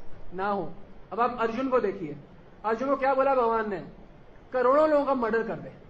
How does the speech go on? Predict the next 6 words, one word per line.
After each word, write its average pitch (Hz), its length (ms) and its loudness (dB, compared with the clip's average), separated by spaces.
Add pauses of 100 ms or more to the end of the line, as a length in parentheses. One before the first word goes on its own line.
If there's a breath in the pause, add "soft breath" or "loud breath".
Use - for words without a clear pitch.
(460)
यही 233 100 -6
बोला 262 220 2
था, 254 260 -4 (1500)
उसने 190 200 -6
कर 226 200 -2
दिया। 202 280 -2